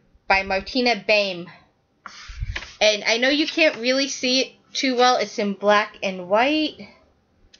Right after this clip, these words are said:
But it's called The Hitchhiker right there in case you're wondering if it's blending in.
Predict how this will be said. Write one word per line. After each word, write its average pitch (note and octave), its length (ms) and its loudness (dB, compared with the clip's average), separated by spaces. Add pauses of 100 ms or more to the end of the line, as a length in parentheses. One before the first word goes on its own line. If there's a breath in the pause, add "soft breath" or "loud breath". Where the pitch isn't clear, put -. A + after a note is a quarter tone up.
(840)
But F3+ 120 -2
it's - 180 -14
called F#3+ 280 0
The E3+ 60 -4
Hitchhiker A#3+ 680 -2
right F#3+ 280 2
there G3+ 220 4
in G#3 80 -2
case A3 300 0
you're G3+ 100 0
wondering G3+ 260 2
if G3+ 120 -6
it's F#3+ 160 -16
blending F#3 440 -2
in. D4 440 4